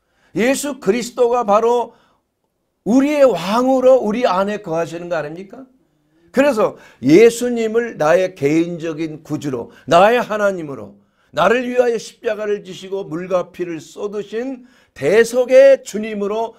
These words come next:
내가 영접하면은 하나님의 나라가 우리 안에 거하는 것이에요.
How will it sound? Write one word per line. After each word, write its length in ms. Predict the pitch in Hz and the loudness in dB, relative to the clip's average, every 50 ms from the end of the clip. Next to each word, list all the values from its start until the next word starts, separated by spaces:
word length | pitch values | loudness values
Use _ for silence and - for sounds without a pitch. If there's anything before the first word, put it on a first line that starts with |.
| _ _ | _ _
내가 500 | - - 180 185 180 190 190 190 175 - _ _ _ _ - | -8 -6 -4 -2 0 0 0 0 -4 -8 _ _ _ _ -4
영접하면은 1160 | 151 185 262 320 349 339 294 269 269 - - 180 175 156 131 120 113 131 165 165 135 107 101 - - _ _ _ _ _ _ _ _ _ _ _ _ _ _ _ | 0 2 2 2 2 2 0 0 0 -2 -8 -8 -6 -6 -6 -6 -6 -6 -6 -6 -8 -12 -14 -20 -20 _ _ _ _ _ _ _ _ _ _ _ _ _ _ _
하나님의 640 | _ - - 127 117 113 107 101 98 98 95 90 92 | _ -20 -18 -16 -14 -12 -12 -10 -12 -12 -12 -14 -14
나라가 600 | 90 90 90 90 92 87 95 151 240 294 - _ _ _ _ _ _ _ | -14 -14 -12 -12 -12 -8 -6 -4 -4 -4 -6 _ _ _ _ _ _ _
우리 280 | 254 254 269 285 277 294 | -6 -4 -4 -2 -2 -2
안에 380 | 233 208 214 233 240 240 233 | -2 -2 -4 -2 -2 -2 -4
거하는 580 | 233 233 - 143 165 143 147 160 160 165 165 160 | -4 -6 -6 -6 -4 -2 -2 -4 -4 -6 -8 -10
것이에요. 400 | 147 123 - - - 92 95 | -12 -12 -14 -16 -20 -20 -20